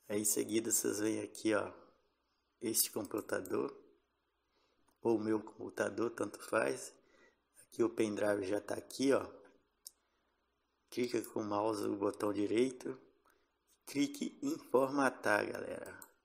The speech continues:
Aqui você vê que apareceu aqui, ó, formatação rápida. Marca essa caixinha, formatação rápida.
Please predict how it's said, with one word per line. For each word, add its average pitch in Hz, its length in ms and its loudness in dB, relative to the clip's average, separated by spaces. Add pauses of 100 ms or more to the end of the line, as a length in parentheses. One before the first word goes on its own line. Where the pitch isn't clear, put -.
(1200)
Aqui 104 340 -6
você - 180 -8
vê 113 360 -4
que - 100 -8
apareceu 107 580 -6
aqui, - 240 -10
ó, - 80 -8 (160)
formatação 107 880 -12 (920)
rápida. 104 480 -16
Marca 107 280 -10
essa - 180 -8
caixinha, 135 720 -10 (260)
formatação 98 640 -14
rápida. 117 500 -8